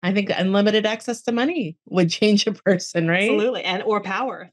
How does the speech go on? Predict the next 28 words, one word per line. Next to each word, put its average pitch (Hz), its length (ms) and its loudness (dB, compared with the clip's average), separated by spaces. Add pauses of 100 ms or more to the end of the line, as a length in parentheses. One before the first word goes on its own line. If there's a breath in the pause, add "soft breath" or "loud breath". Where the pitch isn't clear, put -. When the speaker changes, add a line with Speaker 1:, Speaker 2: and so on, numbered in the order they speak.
Speaker 2:
to - 80 -8
your 185 120 2
Speaker 1:
Or 175 40 0
power. 220 400 0
Speaker 2:
point. 202 100 -2
Yeah. 214 320 -2
Speaker 1:
Yeah. 202 380 0 (580)
I 226 80 0
do 240 160 4
think 262 200 2
that 240 100 0
these 220 280 -2
kids 185 600 0
in 202 160 -2
the 196 80 2
book 180 400 -4
are 160 440 0
special, - 800 -4 (520)
y-, 190 180 -4
in 220 140 2
the 226 60 2
same 247 180 0
way 247 100 2
that 233 140 0
all 233 140 -2
kids 170 260 -8
are 139 60 -4
special. 117 600 -6